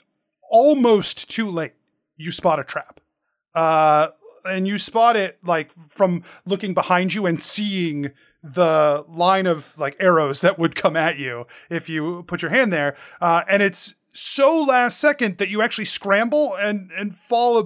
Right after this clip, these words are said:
a bit of a ways down the, the thing, but you catch yourself. Uh, so you're just,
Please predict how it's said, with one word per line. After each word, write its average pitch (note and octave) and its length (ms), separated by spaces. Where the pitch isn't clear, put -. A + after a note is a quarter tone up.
a F3+ 80
bit A3 180
of G3 100
a G#3+ 60
ways G3+ 400
down G3 560
the, E3+ 500
the D#3+ 440
thing, C4 160
but - 160
you F3+ 40
catch A3 280
yourself. C#3 420
Uh, D#3+ 280
so D#3 140
you're F#3 100
just, F#3+ 180